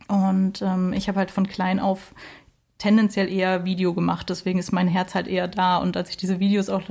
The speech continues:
äh, dann wieder gesehen hab, dachte ich so, ah, das ist, das hat dir einfach schon als klein auf Spaß gemacht.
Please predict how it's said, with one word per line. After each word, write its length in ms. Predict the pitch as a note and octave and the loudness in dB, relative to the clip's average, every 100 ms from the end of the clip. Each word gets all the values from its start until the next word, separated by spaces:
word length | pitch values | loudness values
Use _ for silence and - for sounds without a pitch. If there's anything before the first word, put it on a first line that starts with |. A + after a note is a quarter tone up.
| - | -8
äh, 100 | G#3 - | -8 -8
dann 200 | - F#3+ | 0 0
wieder 140 | F#3+ F#3+ | 2 0
gesehen 400 | F#3+ F#3+ F#3+ G3+ | -2 -2 2 4
hab, 140 | G3 | 4
dachte 160 | F#3 - | 0 -6
ich 80 | - | -8
so, 60 | |
ah, 220 | - F#3+ E3+ | -6 -6 -6
das 80 | - | -4
ist, 320 | G3 - - | -4 -4 -8
das 140 | G3+ G#3 | -4 -4
hat 140 | G#3 | -4
dir 80 | G#3 | -4
einfach 180 | G3+ G3+ | -2 -2
schon 180 | G3 | -2
als 140 | F#3 - | -4 -8
klein 300 | - G3+ G3 | -4 -2 0
auf 200 | G3+ G3+ | -2 -2
Spaß 440 | - G3 G3 - | -4 -2 -2 -4
gemacht. 340 | G3+ G3+ G3+ | 0 0 0